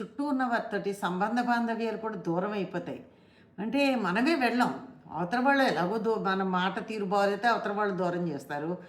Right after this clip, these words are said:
ముందేంటంటే మనం నెగిటివ్గా ఆలోచించుకొని, ఇంట్లోనే కృంగి కుషించిపోయి, ఇంట్లోనే ఉండి,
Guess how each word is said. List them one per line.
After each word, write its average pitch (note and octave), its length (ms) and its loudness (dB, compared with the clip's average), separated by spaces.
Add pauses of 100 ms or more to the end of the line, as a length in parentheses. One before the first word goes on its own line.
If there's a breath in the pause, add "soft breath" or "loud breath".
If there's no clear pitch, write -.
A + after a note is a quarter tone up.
(280 loud breath)
ముందేంటంటే A#3 520 4
మనం G#3+ 240 2
నెగిటివ్గా G3+ 460 2
ఆలోచించుకొని, G3 680 4
ఇంట్లోనే G#3 640 0 (120)
కృంగి G3+ 320 0
కుషించిపోయి, F#3+ 720 -2
ఇంట్లోనే F#3+ 520 -2
ఉండి, F#3 500 -2